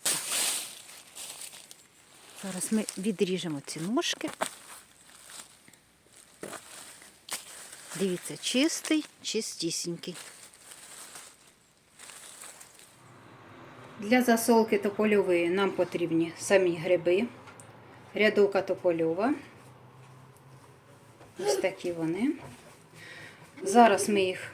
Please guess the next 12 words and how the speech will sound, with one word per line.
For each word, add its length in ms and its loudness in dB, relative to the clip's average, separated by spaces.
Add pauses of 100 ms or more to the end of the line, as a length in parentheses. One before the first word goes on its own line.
(120)
помиємо 680 12 (100)
і 260 6
замочимо 720 4
на 160 -2
добу. 300 -4 (1800)
Гриби 580 4 (560)
помили. 680 6 (1900)
Дивіться, 460 -10 (200)
чистенькі. 880 -6 (3250)
Немає 360 -8
ні 220 -10
піщиночки, 840 -8